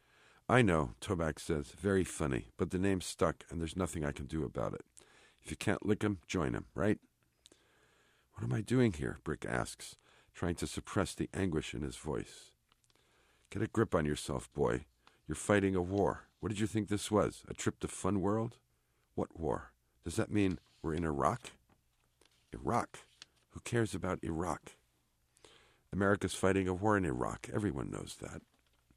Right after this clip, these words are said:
"Fuck Iraq. This is America, and America is fighting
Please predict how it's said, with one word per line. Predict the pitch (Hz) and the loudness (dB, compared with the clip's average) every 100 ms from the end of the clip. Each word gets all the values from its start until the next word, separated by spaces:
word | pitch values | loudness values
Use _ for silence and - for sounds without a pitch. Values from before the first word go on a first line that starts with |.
| _ _ - _ _ _ - | _ _ -20 _ _ _ -6
"Fuck | 123 - | -4 -4
Iraq. | 53 - - - - _ - | -6 -6 -8 -10 -20 _ -6
This | 104 | -2
is | 107 90 | -2 0
America, | 78 78 90 - - _ _ | 0 2 0 -2 -16 _ _
and | 71 | -6
America | 82 92 98 - - | -2 2 2 0 -8
is | - | -8
fighting | - 87 78 | -2 0 0